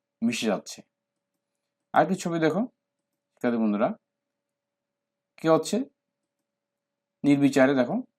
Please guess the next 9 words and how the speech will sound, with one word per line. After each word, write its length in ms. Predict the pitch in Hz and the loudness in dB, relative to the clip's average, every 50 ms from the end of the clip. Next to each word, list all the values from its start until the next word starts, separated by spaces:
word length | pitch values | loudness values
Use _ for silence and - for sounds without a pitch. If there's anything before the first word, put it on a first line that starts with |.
| _ _ _ _ _ _ _ _ 107 | _ _ _ _ _ _ _ _ 6
গাছপালা 520 | 113 123 - - - - 123 123 143 196 269 - - _ _ _ _ _ _ _ _ _ _ _ _ _ _ - | 8 8 8 6 4 0 2 4 4 2 2 0 -8 _ _ _ _ _ _ _ _ _ _ _ _ _ _ -2
কেটে 200 | 139 123 127 110 98 | -2 -2 -2 -4 -4
ফেলা 180 | 104 95 87 85 85 | -4 -4 -4 -4 -6
হচ্ছে, 220 | - - - - - _ _ _ _ _ _ _ _ _ _ _ _ _ _ _ _ _ _ _ | -8 -14 -20 -20 -20 _ _ _ _ _ _ _ _ _ _ _ _ _ _ _ _ _ _ _
ফলে 180 | - 170 175 180 180 | 0 0 0 0 2
কি 80 | - 208 202 | 4 4 4
হচ্ছে? 200 | 180 - - - - 113 | 4 2 -2 -4 -4 -2
আমাদের 240 | 117 120 143 190 269 294 - - _ _ _ _ _ - | 0 0 2 2 0 0 -4 -10 _ _ _ _ _ 0
বায়ুমণ্ডলে 600 | - 110 110 120 123 131 139 139 151 180 240 | 6 6 8 8 8 6 4 4 2 2 0